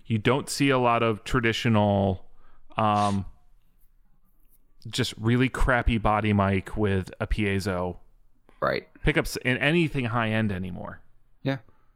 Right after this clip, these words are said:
Speaker 1: In the low end, you still see that stuff, but not in the high end anymore. And you're not seeing also, they, Taylor really did a great job of getting rid of the giant chunk of the guitar missing for a guitar preamp. I know
Speaker 2: Yep.
Speaker 1: you have one,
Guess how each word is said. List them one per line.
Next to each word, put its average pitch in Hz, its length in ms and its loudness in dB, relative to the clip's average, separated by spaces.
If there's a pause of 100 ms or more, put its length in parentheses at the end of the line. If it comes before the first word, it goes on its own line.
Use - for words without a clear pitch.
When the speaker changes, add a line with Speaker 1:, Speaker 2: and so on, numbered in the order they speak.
Speaker 1:
In 123 100 2
the 127 80 4
low 196 240 4
end, 110 140 2
you 101 80 -2
still 101 200 -6
see - 140 -10
that 87 200 -10
stuff, - 320 -14
but 90 140 -6
not 120 260 2
in 123 60 -2
the 110 60 -2
high 110 200 0
end 95 140 -2
anymore. 92 400 -10 (360)
And 127 120 4
you're 143 80 6
not 156 180 2
seeing 160 240 2
also, 131 320 4
they, 110 240 2 (680)
Taylor 151 380 2
really 127 380 2
did 117 160 2
a - 40 -2
great 110 200 2
job 104 280 0
of 98 180 0
getting 117 260 2
rid 107 280 2
of 104 200 2
the 95 100 -8
giant 107 480 -2 (880)
chunk - 520 -2
of 110 180 0
the 107 60 0
guitar 107 380 -2
missing 127 460 -2 (640)
for 107 640 2 (160)
a 117 40 2
guitar 110 320 2
preamp. 131 360 0
I 107 120 0
know 107 240 4
Speaker 2:
Yep. 101 240 4
Speaker 1:
you 117 220 2
have 113 200 2
one, 113 420 0